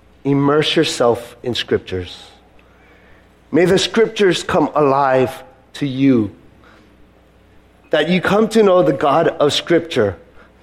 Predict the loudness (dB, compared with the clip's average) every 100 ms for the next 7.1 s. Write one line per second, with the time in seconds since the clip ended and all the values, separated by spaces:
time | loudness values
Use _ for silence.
0 | _ _ _ -20 _ 0 2 4 2 2
1 | 2 2 0 -4 -4 -2 -2 0 2 2
2 | 2 2 0 2 2 0 -2 0 0 0
3 | -6 -16 -20 _ _ _ _ _ _ _
4 | _ _ _ _ _ _ -2 2 2 2
5 | 0 -2 -2 0 0 -2 -2 -2 -6 -2
6 | 0 2 0 -2 -2 -2 0 2 2 2